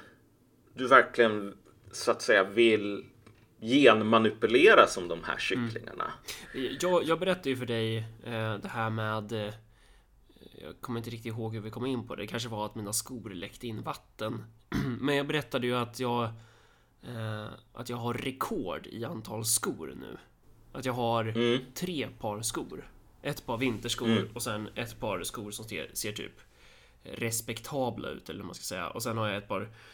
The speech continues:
Speaker 2: skor som är jävligt bra att ha nere i Västafrika där det är fyrtiofem grader varmt och tåsvetten blir brutal, som det är typ så här nät
Speaker 1: Ja.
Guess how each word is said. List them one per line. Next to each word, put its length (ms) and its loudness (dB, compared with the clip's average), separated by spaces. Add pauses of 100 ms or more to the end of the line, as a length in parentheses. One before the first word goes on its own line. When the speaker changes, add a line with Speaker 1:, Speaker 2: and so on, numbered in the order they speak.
Speaker 2:
skor 360 -8
som 160 -8
är 40 -8
jävligt 360 -4
bra 160 -8
att 60 -8
ha 120 -8
nere 180 -10
i 40 -8
Västafrika 600 -6
där 120 -12
det 60 -10
är 40 -14
fyrtiofem 500 -8
grader 460 -10
varmt 520 -10
och 200 -16 (260)
tåsvetten 540 -12
blir 100 -10
brutal, 460 -8
som 140 -8
det 60 -8
är 40 -8
typ 180 -12
så 80 -10
här 60 -10
nät 420 -4
Speaker 1:
Ja. 200 6